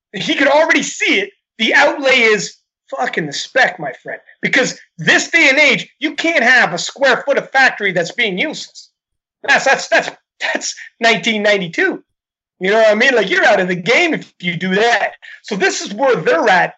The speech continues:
and this is now. This isn't the future. I'm not talking about a sci-fi movie. Um, so I realize we're, we're, we're probably a little behind the game, but ten years' time, when we talk about watching video and whatnot, we're probably, this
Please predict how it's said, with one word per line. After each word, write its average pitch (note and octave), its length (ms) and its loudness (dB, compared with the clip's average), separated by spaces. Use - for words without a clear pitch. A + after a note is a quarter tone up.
and A#3 100 -4
this D#4 140 -4
is F3 100 -8
now. G3+ 180 0
This - 180 -4
isn't A#3+ 200 -8
the G3 60 -6
future. C#4+ 380 -2
I'm F#3 120 2
not G3+ 180 2
talking G#3 260 2
about F#3+ 200 2
a F3 40 -4
sci-fi G3+ 480 2
movie. C4 320 -2
Um, F#3+ 340 4
so D4 140 0
I D4 120 2
realize C#4 380 2
we're, G3 280 0
we're, F#3+ 300 0
we're G3 200 -4
probably A#3 260 0
a G3 60 -4
little G#3 160 0
behind F3+ 320 0
the F3 60 -8
game, A#3 260 -2
but F3 220 -4
ten D#4 240 0
years' D4 260 2
time, F3+ 520 -2
when F#3+ 180 -2
we D4 120 -2
talk C4 340 -2
about F#3+ 400 2
watching G3+ 460 -2
video F#3+ 580 2
and D#3+ 140 -4
whatnot, E3 600 -2
we're D#3 120 -2
probably, E3+ 640 -2
this - 340 -4